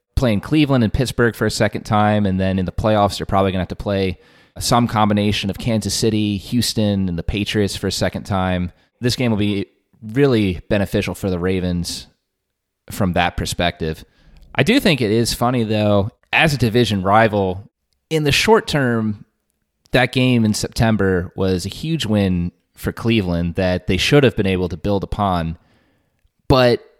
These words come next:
in reality, that game was actually a much bigger win for the Ravens 'cause it forced DeCosta and the coaching staff to really plug holes and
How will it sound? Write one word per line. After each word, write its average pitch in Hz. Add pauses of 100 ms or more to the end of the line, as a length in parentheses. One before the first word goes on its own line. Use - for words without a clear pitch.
(420)
in 135
reality, 113 (340)
that 143
game 160
was 127
actually 131
a 113
much 120
bigger 135
win 120
for 104
the 107
Ravens 98
'cause 117
it 110
forced - (720)
DeCosta 120
and 98
the 95
coaching 123
staff 92
to 98 (920)
really 135
plug 127
holes 104
and 95